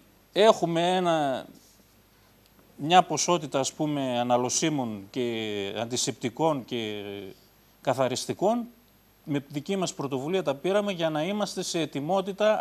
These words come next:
άμεση, να μην ξεμείνουμε. Οι διαδικασίες τρέχουν συνεχώς. Έχουμε καθημερινά επικοινωνία με την, ε,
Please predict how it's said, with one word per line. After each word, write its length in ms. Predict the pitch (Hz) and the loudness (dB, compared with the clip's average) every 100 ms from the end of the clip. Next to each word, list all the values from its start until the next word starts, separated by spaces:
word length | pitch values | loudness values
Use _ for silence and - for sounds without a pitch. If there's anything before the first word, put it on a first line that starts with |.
| 143 | 6
άμεση, 460 | 165 190 - 226 233 - _ _ _ | 6 2 -4 -6 -8 -12 _ _ _
να 160 | - 147 | 0 4
μην 180 | 196 220 | 4 2
ξεμείνουμε. 680 | 170 196 214 214 135 101 - _ _ _ _ _ | 2 2 2 0 -2 -6 -12 _ _ _ _ _
Οι 100 | 135 | -2
διαδικασίες 680 | 131 147 139 156 143 208 196 | 2 2 2 0 2 0 0
τρέχουν 320 | 185 190 170 | 0 0 0
συνεχώς. 680 | 139 139 120 - 190 233 - - _ _ _ - | -6 -6 -6 -2 0 0 -6 -16 _ _ _ -4
Έχουμε 400 | 139 165 180 185 | 2 2 2 -2
καθημερινά 600 | 165 147 151 147 143 165 | 0 0 0 -2 -2 -2
επικοινωνία 640 | 185 160 147 147 139 139 127 | -2 -4 -6 -6 -4 -4 -4
με 120 | 117 | -6
την, 300 | 113 110 | -6 -8
ε, 60 | 101 | -8